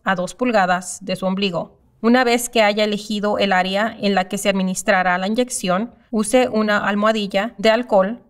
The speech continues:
para limpiar el área y permita que se seque. No le sople. A continuación, aliste la jeringa Depo Sub-Q para administrársela.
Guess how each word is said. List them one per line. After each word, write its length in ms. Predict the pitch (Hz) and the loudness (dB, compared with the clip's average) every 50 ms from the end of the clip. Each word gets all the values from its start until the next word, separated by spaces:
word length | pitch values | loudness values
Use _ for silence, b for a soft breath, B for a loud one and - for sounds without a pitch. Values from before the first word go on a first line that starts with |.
| _ | _
para 200 | _ 220 208 196 | _ 0 2 2
limpiar 360 | 202 196 196 196 208 196 190 196 | 0 0 -2 -2 0 0 2 2
el 140 | 214 226 | 2 2
área 380 | 208 185 185 185 190 196 214 - _ | 0 0 0 -2 -4 -6 -8 -8 _
y 120 | 233 202 | -6 -2
permita 480 | - 208 202 202 202 196 190 - 226 240 | -2 -2 0 0 -2 -2 0 0 0 0
que 120 | 240 226 | -2 -4
se 120 | 196 - 185 | -6 -6 -6
seque. 520 | 190 - 214 196 196 - 180 180 - _ _ _ _ _ _ | -4 -2 -2 -2 -2 -6 -10 -12 -14 _ _ _ _ _ _
No 160 | 214 214 208 | 2 2 2
le 120 | 208 208 214 | 2 0 -2
sople. 480 | 214 - 196 170 - 175 165 190 - _ _ _ _ _ _ _ _ _ _ _ - | -2 -2 -4 -2 -4 -8 -12 -12 -14 _ _ _ _ _ _ _ _ _ _ _ -4
A 100 | 208 196 | -4 0
continuación, 840 | - 233 233 240 247 247 262 254 - - 214 202 202 214 233 - - | 0 0 0 2 0 0 0 0 0 0 0 0 0 0 -4 -8 -8
aliste 440 | - - 202 196 185 185 - - 220 | -4 -2 -2 -2 -2 -2 -2 0 0
la 80 | 226 226 | 0 0
jeringa 520 | - 254 240 214 185 185 180 185 190 214 | 0 -2 -2 -2 -2 -2 -2 -2 -4 -4
Depo 340 | 233 190 190 185 185 - 202 | -6 -4 -2 -2 -2 -2 -4
Sub-Q 520 | 202 - 226 - - - - 202 180 180 190 - - - - | -6 -6 -10 -12 -12 -6 -4 -4 -4 -4 -8 -10 -10 -4 -2
para 140 | 196 180 | 0 0
administrársela. 760 | 175 180 175 175 180 - - 226 208 202 202 - 190 175 180 | 0 -2 -4 -6 -6 -4 0 0 0 0 0 -4 -6 -6 -6